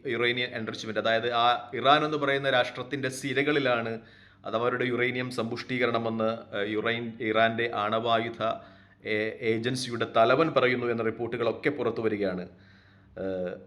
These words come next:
അബ്ബാസ് അറാക്ഷിയുടെ ഉപദേഷ്ടാവും, ഏഹ്, ഇറാ-, ഏഹ്, ഇറാന്റെ വിദേശകാര്യമന്ത്രി അബ്ബാസ് അറാക്ഷിയുടെ ഉപദേഷ്ടാവും അത്തരത്തിലുള്ള ഒരു പ്രസ്താവനയുമായിട്ടാണ് മുന്നോട്ട് വരുന്നത്.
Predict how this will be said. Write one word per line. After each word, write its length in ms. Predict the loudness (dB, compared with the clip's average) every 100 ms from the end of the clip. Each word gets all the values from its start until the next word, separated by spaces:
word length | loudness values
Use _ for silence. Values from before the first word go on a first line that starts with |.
| -8
അബ്ബാസ് 360 | 4 6 8 8
അറാക്ഷിയുടെ 440 | 8 6 4 4
ഉപദേഷ്ടാവും, 840 | 4 4 4 4 4 4 2 -8 -6
ഏഹ്, 160 | -2 2
ഇറാ-, 340 | 6 6 4
ഏഹ്, 280 | -4 -4 -2
ഇറാന്റെ 500 | 2 2 2 -2 -4 -16 -20 -20 -8
വിദേശകാര്യമന്ത്രി 1000 | 2 4 6 6 8 6 2 0 0 0
അബ്ബാസ് 360 | 2 6 6 6
അറാക്ഷിയുടെ 460 | 6 6 4 0
ഉപദേഷ്ടാവും 680 | 2 2 2 2 4 2 2
അത്തരത്തിലുള്ള 520 | 0 -2 -4 -2 -2
ഒരു 100 | -2
പ്രസ്താവനയുമായിട്ടാണ് 920 | -2 -8 -2 0 2 -2 -2 0 0 -2
മുന്നോട്ട് 320 | -4 -4 -4
വരുന്നത്. 420 | -6 -6 -6 -8